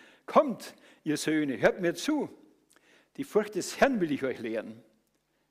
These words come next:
Wer ist der Mann, die Frau, der Lust zum Leben hat, der seine Tage liebt, um Gutes zu sehen?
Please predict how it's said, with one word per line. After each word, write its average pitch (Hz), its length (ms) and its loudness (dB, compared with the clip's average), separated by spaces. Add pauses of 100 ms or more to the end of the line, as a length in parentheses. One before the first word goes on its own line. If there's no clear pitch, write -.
(180)
Wer 156 260 2
ist - 180 -4
der 196 100 -2
Mann, 196 320 -4 (680)
die - 80 -20
Frau, 147 360 -14 (600)
der 135 160 2
Lust 226 440 2
zum 190 180 2
Leben 220 380 2
hat, - 280 -2
der 156 80 2
seine 147 220 0
Tage 151 340 2
liebt, 170 460 -2
um 139 180 -8
Gutes 147 380 -4
zu 131 100 -12
sehen? 151 420 -6